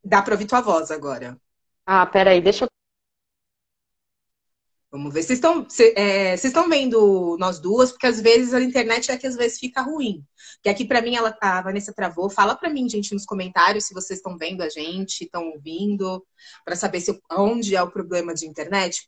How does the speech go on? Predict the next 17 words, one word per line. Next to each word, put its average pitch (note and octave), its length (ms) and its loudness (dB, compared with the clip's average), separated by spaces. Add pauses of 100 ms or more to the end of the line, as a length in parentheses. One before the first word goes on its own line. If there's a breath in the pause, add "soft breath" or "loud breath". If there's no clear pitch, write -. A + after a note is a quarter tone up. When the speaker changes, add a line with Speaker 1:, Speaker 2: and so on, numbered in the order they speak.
Speaker 1:
por G#3 140 -4
favor. F#3 360 2
<laughs> - 360 2 (1900 loud breath)
Bom, A3 120 6
você G3+ 200 2
voltou. C#4+ 420 6 (840)
Você - 220 -2
voltou. G4 480 6 (100)
Eu A#3+ 100 6
também C#4+ 220 6
Speaker 2:
Acho C#4 80 2
Speaker 1:
tinha D#4 100 6
Speaker 2:
que - 0 -
eu C#4+ 80 6
Speaker 1:
pedido G#3+ 200 8
pra G3+ 140 2
você? G#3 380 0